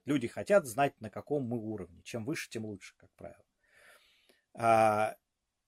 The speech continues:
а мелким шрифтом написано сверху, потому что самое ценное мелким шрифтом. Никогда не спрашивайте,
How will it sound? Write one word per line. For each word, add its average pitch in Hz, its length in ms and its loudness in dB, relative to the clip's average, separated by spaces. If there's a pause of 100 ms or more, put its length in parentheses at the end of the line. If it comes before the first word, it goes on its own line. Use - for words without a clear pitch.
а 113 100 -4
мелким 180 360 0
шрифтом 180 440 -6
написано 131 500 -6
сверху, 104 560 -6 (440)
потому 107 220 -10
что - 160 -16
самое 123 320 0
ценное 170 320 -2
мелким 117 320 -8
шрифтом. 92 500 -16
Никогда 139 540 -4
не 160 120 -8
спрашивайте, 131 760 -12